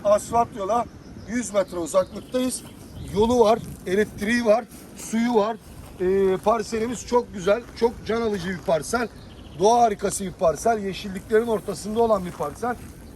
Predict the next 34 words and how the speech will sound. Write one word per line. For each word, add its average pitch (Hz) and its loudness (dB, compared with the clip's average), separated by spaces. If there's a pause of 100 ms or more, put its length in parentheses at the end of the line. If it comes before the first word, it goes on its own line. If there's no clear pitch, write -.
(380)
Bu 262 -8
şekilde 247 -12
de 233 -10
bir 202 -14
gezelim 190 -8 (100)
sizinle. - -10 (460)
Buyurun 214 -6 (100)
bu - -16
şekilde 214 -8
de 185 -6
bir 170 -12
gezelim. 165 -8 (760)
Parselimiz 233 -10 (440)
bu 254 -10
şekilde. - -12
Yani 202 -10
bayır 226 -8
değil, 226 -12
tepe 220 -10 (120)
değil. 226 -10 (720)
Öyle, 226 -6
e, 214 -10
engebeli, 226 -10
bilmemeli, 220 -8 (520)
yokuşu 220 -10
olan, 214 -4
bilmem 226 -12
nesi 226 -12
olan 220 -8 (100)
bir - -14
parsel 254 -10
değil. 254 -14 (540)
Parselimiz 254 -10
görüldüğü 466 -14